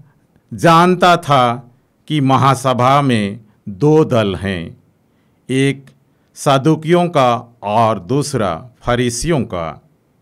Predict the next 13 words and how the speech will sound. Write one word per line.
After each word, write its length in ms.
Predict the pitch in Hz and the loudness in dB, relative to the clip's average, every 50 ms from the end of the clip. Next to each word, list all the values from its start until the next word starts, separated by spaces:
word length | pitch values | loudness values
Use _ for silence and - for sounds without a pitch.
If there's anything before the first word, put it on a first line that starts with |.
| _ _ _ _ _ _ _ _ _ _ _ _ _ _ _ _ _ _ _ _ _ - | _ _ _ _ _ _ _ _ _ _ _ _ _ _ _ _ _ _ _ _ _ -2
इसलिए 420 | 151 180 175 185 190 196 196 202 | -2 -2 0 0 0 2 4 4
उसने 460 | 202 185 185 - 170 156 147 139 123 120 120 - - - - | 4 2 2 2 0 2 2 0 -2 -4 -6 -12 -16 -6 -4
पुकार 480 | 160 151 156 180 170 170 175 185 185 | -4 -2 2 2 2 4 4 2 2
कर 200 | 180 165 147 135 | 2 0 0 0
कहा, 560 | 131 117 127 107 110 101 90 80 76 - _ _ _ _ _ _ _ _ _ - | 0 -2 -4 -2 -2 -2 -2 -4 -8 -14 _ _ _ _ _ _ _ _ _ -12
"भाइयों, 640 | - - 135 156 165 165 170 175 175 175 175 170 160 160 _ _ _ _ _ _ _ _ _ _ _ _ _ _ _ _ _ _ _ _ - - | -4 0 2 2 2 4 4 4 2 2 0 -2 -6 -12 _ _ _ _ _ _ _ _ _ _ _ _ _ _ _ _ _ _ _ _ -6 -2
मैं 280 | 127 151 180 196 202 | 0 2 4 4 4
हूँ 160 | 185 185 185 - | 4 4 2 2
फरीसी 840 | - 151 151 151 156 156 147 151 - 156 151 147 147 147 151 - - _ _ _ _ - | 2 2 4 4 2 2 0 -2 -4 -4 -2 -2 -4 -6 -10 -14 -20 _ _ _ _ -4
और 600 | 113 127 131 127 127 127 123 123 120 120 _ _ _ _ _ _ _ _ _ _ - - | 0 2 4 4 4 4 2 0 -4 -14 _ _ _ _ _ _ _ _ _ _ -2 0
फरीसियों 560 | 151 156 180 185 170 - - 190 196 185 170 | 2 2 2 0 0 -2 -2 -2 0 0 0
की 160 | 175 139 120 | -4 -4 -8
संतान। 800 | 110 - - 127 117 101 107 - 117 110 104 95 82 78 - 117 | -8 -6 -4 -2 -2 -2 -2 -2 -2 0 0 -2 -4 -8 -14 -18